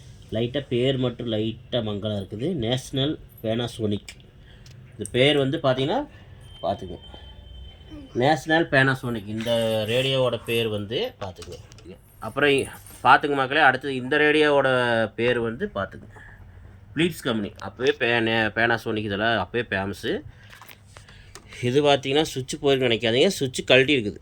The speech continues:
இப்படி மாட்டிக்கலாம். அதோ சுவிட்சை வந்து இப்படி மாட்டிக்கலாம், தகுந்த மாதிரி நம்ம சுவிட்ச்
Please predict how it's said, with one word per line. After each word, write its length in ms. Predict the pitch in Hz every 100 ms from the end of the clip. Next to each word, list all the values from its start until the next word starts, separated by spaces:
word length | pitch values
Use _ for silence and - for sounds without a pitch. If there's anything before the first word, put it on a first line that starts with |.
| -
இப்படி 180 | 107 104 107
மாட்டிக்கலாம். 440 | 131 139 101 76
அதோ 100 | 113 131 - - - - - - - - - - - - - - -
சுவிட்சை 360 | 104 98 - 127 107
வந்து 300 | 98 101 127 147 - - - - -
இப்படி 180 | 123 139 113
மாட்டிக்கலாம், 840 | 95 104 107 - 92 92 92 87 - - - - - - - - - - - - - - -
தகுந்த 280 | 95 95 98 95
மாதிரி 200 | 104 139 226 - - - - - -
நம்ம 180 | 110 117
சுவிட்ச் 260 | 107 -